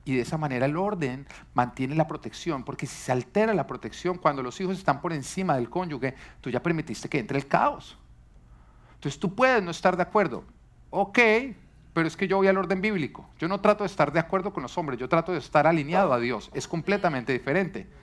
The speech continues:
No me importa lo que los hombres puedan decir, me interesa lo que Dios ha establecido.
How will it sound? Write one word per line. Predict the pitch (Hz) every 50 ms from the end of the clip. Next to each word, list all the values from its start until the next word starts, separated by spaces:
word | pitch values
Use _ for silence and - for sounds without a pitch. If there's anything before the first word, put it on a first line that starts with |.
| - - - - - - - - - - - - - - - - - - - _ _ - - - -
No | 139 165
me | 220
importa | 240 233 - - - 262 269 269 - - 170 147
lo | 143 139
que | - 139
los | 131 127 -
hombres | 143 151 156 160
puedan | - - 170 170 165
decir, | 147 - - 185
me | 156 139
interesa | 143 147 139 - - 143 135 185 214 - 208 214
lo | 196 214
que | - - 123 120
Dios | 165 208 220 175 - 143
ha |
establecido. | - - - 123 151 151 - - 247 277 285 247 -